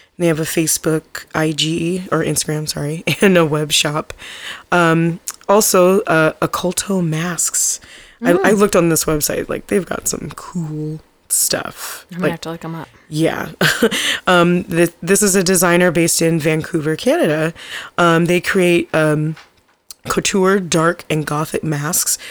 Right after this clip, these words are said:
Speaker 1: for film and T V. Um, but they also have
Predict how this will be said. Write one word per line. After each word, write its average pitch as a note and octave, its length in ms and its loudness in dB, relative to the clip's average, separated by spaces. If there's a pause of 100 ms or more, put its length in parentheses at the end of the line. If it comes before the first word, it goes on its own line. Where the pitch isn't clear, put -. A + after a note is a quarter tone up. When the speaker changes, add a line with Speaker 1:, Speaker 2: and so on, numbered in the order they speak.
(120)
Speaker 1:
for - 200 0
film E3+ 520 2
and E3 200 0
T D#3+ 200 -4
V. D#3+ 520 -2 (500)
Um, D#3 460 0
but F3 120 2
they E3+ 140 2
also F3+ 340 2
have D#3+ 480 0